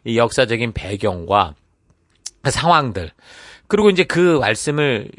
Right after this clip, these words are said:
그가, 그, 그가 전할 수밖에 없었던 그때의 심정과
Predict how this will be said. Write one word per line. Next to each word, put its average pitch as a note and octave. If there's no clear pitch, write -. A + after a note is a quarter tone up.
그가, C#3
그, C#3+
그가 D3
전할 D3+
수밖에 E3+
없었던 A#2+
그때의 C3
심정과 D3+